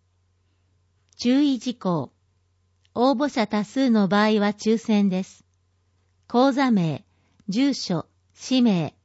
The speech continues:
振り仮名、電話番号、年齢、学校名、学年、小中学生を記入の上、申し込み日まで必着に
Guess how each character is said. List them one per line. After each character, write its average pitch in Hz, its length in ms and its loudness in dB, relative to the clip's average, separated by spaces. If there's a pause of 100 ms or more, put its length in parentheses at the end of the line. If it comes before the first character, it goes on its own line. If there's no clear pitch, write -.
振 185 120 -2
り 226 180 4
仮 214 140 2
名、 190 220 -2 (460)
電 254 220 2
話 262 140 0
番 226 280 0
号、 165 340 -4 (460)
年 226 340 4
齢、 196 380 -2 (420)
学 202 300 -2
校 285 280 0
名、 175 300 0 (140)
学 175 340 -4
年、 202 300 0 (380)
小 208 240 -2
中 214 220 -4
学 208 200 -4
生 170 380 -6 (240)
を 226 180 -4
記 - 240 0
入 233 220 4
の 214 200 4
上、 202 300 0 (720)
申 247 300 2
し - 180 -10
込 247 140 2
み 269 120 2
日 214 140 0
ま 202 160 2
で 175 220 -4 (160)
必 - 240 -6
着 208 320 -2
に 190 240 0